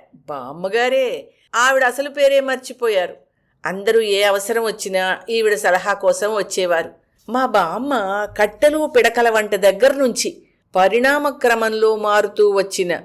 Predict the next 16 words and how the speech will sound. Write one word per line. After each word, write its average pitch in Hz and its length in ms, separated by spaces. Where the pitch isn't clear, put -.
బొగ్గులు, 160 920
రంపం 160 500
పొట్టు, 220 580
కిరసనాయిలు, 214 920
గ్యాస్ 185 300
స్టవ్ 226 260
దాకా, 165 640
రోలు, 262 640
రుబ్బు 196 280
రోలు, 247 360
తిరగలి 247 560
వంటి 226 500
పాత 196 360
రాతి 202 440
యుగం 220 340
నుంచి 226 440